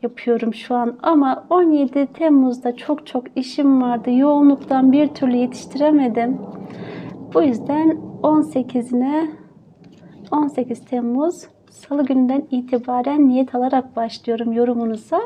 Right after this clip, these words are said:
Evet, sizler de hazırsanız kartlara odaklanın. Bir hafta boyunca ne gibi öngörüde bulunacak ve kimlerin enerjisiyle açılım yapacağım hep birlikte bakalım sevgili izleyicilerim.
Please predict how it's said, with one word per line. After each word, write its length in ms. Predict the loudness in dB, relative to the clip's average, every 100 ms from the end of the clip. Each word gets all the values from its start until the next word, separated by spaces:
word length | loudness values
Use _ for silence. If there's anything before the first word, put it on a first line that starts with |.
| -6 _ _ _ -20 -20 -20 -20 -20 _ _ -2
Evet, 260 | 2 2 0
sizler 560 | -4 -4 2 2 4
de 320 | 4 4 2 -2 -14 -20 -6
hazırsanız 880 | -2 0 0 -2 0 4 4 2 -4 -14 _ _ _ _ _ _ _ _ _ _
kartlara 560 | -4 0 0 0 -2 -2
odaklanın. 960 | 0 2 2 0 0 0 2 0 0 0
Bir 140 | 0
hafta 500 | -2 -8 -6 -4 -2
boyunca 520 | 0 2 2 2 -2 -4 0
ne 200 | 2 4
gibi 260 | 2 0
öngörüde 680 | -2 2 4 4 4 0 -2
bulunacak 520 | 2 4 2 -2 -4 -4 -16 -20 _ -6
ve 160 | -4 -4
kimlerin 520 | -2 2 4 6 4
enerjisiyle 760 | 4 4 2 -2 -6 -4 -4 -2
açılım 360 | -2 0 2
yapacağım 480 | 2 0 -4 -2 -2 -2
hep 200 | -6 -4
birlikte 380 | -6 -4 -4 -2
bakalım 400 | -2 -2 0 -2
sevgili 480 | 0 -2 -2 -4
izleyicilerim. 560 | -6 -6 -8 -6 -6 -6